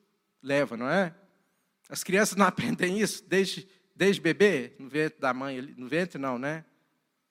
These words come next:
Qual que é a primeira coisa que a criança faz quando ela nasce? Ela, se ela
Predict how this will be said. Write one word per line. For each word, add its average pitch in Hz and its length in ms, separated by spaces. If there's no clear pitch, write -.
Qual 214 160
que - 80
é - 20
a 202 40
primeira 214 260
coisa 196 240
que - 60
a - 20
criança 156 500
faz 123 460
quando 123 160
ela 127 160
nasce? 110 420
Ela, 151 440
se - 100
ela 156 160